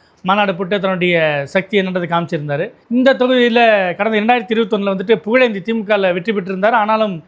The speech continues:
அவர் வந்துட்டு அகால மரணம் அடைஞ்சதுனால இடைத்தேர்தல் வந்தது. இடைத்தேர்தல்ல அந்நியர் சிவா தி மு கல நின்னு கிட்டத்தட்ட ஒரு ஒன்னே கால் லட்சம் அளவுக்கு வாக்குகள் வாங்கி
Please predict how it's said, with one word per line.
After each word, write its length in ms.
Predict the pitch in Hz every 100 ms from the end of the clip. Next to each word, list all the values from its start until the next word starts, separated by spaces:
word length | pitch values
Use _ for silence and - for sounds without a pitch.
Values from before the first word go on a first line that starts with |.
| _ _ _
அவர் 160 | 185 196
வந்துட்டு 240 | 196 196
அகால 280 | 202 175 208 202
மரணம் 280 | 190 196
அடைஞ்சதுனால 420 | 190 180 185 196 202 165 156
இடைத்தேர்தல் 520 | 196 233 233 196 175
வந்தது. 240 | 160 151 202 - _ _
இடைத்தேர்தல்ல 600 | 196 262 226 240 226 240 226 175
அந்நியர் 380 | 175 240 247 208
சிவா 240 | 214 214 202 -
தி 120 | -
மு 80 | 254
கல 180 | 226 214
நின்னு 320 | 202 214 220 190 147 135 _ _ _ 190
கிட்டத்தட்ட 240 | 202 233
ஒரு 120 | 214 202
ஒன்னே 200 | 214 233
கால் 160 | 226
லட்சம் 260 | 208 233 208
அளவுக்கு 360 | 190 202 220 214
வாக்குகள் 380 | 196 190 208 196
வாங்கி 240 | 196 202